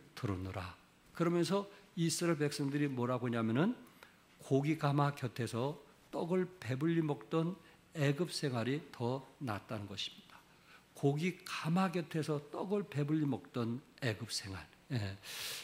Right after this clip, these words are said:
이스라엘 백성들이 고기 가마 곁에서 배불리 먹던 시절이 언제였을까? 이스라엘 백성들은 너무 지금 힘들고 어려니까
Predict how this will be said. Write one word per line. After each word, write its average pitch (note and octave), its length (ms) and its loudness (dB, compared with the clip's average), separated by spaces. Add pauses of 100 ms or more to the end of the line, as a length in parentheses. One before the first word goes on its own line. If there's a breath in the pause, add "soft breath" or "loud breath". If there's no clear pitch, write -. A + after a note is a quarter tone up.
(160 loud breath)
이스라엘 E3 540 4
백성들이 E3 720 2
고기 C#3+ 360 2
가마 C3 380 0
곁에서 B2 640 -2
배불리 A#2 380 -2
먹던 F3 400 -4
시절이 E3 500 -2 (760 loud breath)
언제였을까? C#3 1080 0 (440 loud breath)
이스라엘 F3+ 420 4
백성들은 F#3 640 -2
너무 F3+ 280 0
지금 F3+ 340 0
힘들고 D#3 800 -2
어려니까 A2+ 920 0